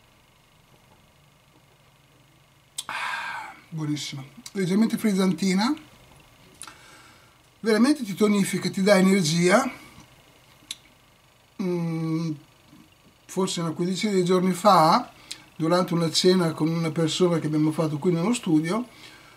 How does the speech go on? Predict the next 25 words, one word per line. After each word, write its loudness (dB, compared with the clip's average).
ne -2
avevo 2
diverse 0
lattine 0
e 4
abbiamo 0
fatto, -2
abbiamo 0
cominciato -2
a -8
cenare, -2
mi -4
sembra, -4
sulle -2
nove 4
e 0
alle 0
due 4
eravamo 2
ancora 0
qui 0
che -4
tra -6
uno -2
spi-, -12